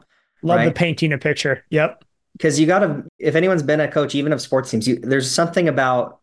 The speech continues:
Speaker 2: visualizing. You have to be able to visualize it because it does two things. One, it, the likelihood of it happening increases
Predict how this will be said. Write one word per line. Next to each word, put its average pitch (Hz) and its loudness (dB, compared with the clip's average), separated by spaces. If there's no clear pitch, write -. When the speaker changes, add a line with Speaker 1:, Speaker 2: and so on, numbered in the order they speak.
Speaker 2:
visualizing. 113 0
You 110 -4
have 151 -2
to 156 -2
be 139 0
able 127 0
to 117 0
visualize 131 0
it 185 -4
because 135 0
it 131 0
does 123 0
two 147 0
things. 151 -4
One, 131 2
it, 139 -6
the 123 0
likelihood 127 0
of 123 0
it 113 -2
happening 131 -4
increases 120 -2